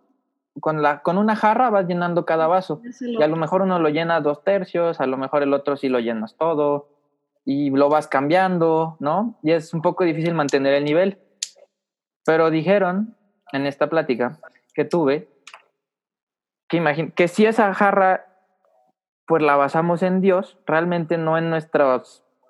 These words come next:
Speaker 1: no en nosotros mismos, no en cosas tan terrenales. Entonces esa agua, pues, realmente es infinita y va a desbordar. Ese vaso de Dios,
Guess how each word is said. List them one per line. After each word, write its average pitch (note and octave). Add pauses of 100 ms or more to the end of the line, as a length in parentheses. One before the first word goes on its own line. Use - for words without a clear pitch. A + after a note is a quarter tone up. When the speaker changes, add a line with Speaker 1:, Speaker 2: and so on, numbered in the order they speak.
(320)
Speaker 1:
no E3
en G#3
nosotros F#3+
mismos, F3+
no E3
en F3
cosas F3
tan C3+
terrenales. B2+ (800)
Entonces F#3+
esa G3
agua, F3
pues, D3+
realmente F3
es E3
infinita E3
y D3
va D3+
a E3
desbordar. E3 (100)
Ese E3
vaso F3
de E3+
Dios, E3+